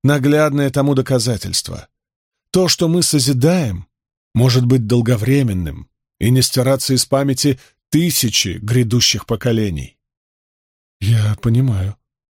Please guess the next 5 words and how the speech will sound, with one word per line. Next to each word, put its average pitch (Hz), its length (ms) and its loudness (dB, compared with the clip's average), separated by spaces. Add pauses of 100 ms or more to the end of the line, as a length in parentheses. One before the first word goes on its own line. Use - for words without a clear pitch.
(180)
тихо 131 260 -2
вымолвил 107 460 0
сын. 104 360 -4 (580)
Чагатай 131 480 -2
кивнул. 113 500 -4